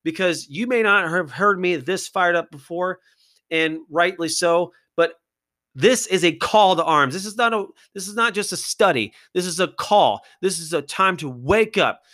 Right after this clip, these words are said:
to rise up, to understand that God is the one who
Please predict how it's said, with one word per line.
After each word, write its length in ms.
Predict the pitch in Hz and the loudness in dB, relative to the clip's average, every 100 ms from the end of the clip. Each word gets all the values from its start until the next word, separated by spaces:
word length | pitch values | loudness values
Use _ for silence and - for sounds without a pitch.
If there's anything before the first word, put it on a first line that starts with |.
| _ | _
to 200 | - 156 | -10 -10
rise 460 | 131 175 202 202 143 | -2 2 4 2 2
up, 200 | 120 - _ - | -2 -4 _ -6
to 160 | - - | -6 -2
understand 760 | 220 240 240 - 196 160 143 139 _ _ - | -2 0 -2 -4 -4 -2 -2 -6 _ _ -2
that 500 | 165 156 - 131 113 | 0 0 -4 -16 0
God 420 | 185 220 233 233 190 | 4 6 4 2 -2
is 380 | 202 185 156 - _ - | -2 -2 -4 -16 _ -6
the 120 | 165 | -4
one 560 | 151 196 180 147 147 139 _ _ | 0 2 4 2 -2 -10 _ _
who 600 | _ - 190 185 180 180 | _ -8 -4 -2 -2 -6